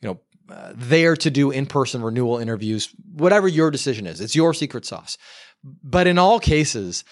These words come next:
the, the minority of tasks are going to require somebody being boots on the ground. And so let's start with that concept. If,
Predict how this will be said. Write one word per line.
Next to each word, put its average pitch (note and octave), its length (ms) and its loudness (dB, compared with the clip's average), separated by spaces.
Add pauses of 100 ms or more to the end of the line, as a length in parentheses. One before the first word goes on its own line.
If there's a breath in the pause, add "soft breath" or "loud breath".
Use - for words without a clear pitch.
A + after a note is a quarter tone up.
(220 soft breath)
the, D#3 140 0
the C#3+ 560 -2 (160 soft breath)
minority D#3+ 760 4
of C3+ 120 0
tasks C3 640 -2 (180 soft breath)
are D3 140 2
going D3+ 260 2
to D3 100 2
require C3 320 0
somebody A#2 340 -4
being G#2+ 220 -6
boots G#2+ 240 -6
on F2+ 120 -6
the F2 60 -10
ground. D#2+ 380 -16 (400 soft breath)
And E3+ 120 0
so F#3+ 120 4
let's G3 320 0
start A#3 240 2
with F3+ 120 2
that D3+ 180 2
concept. B2 420 -4
If, A#2+ 80 -6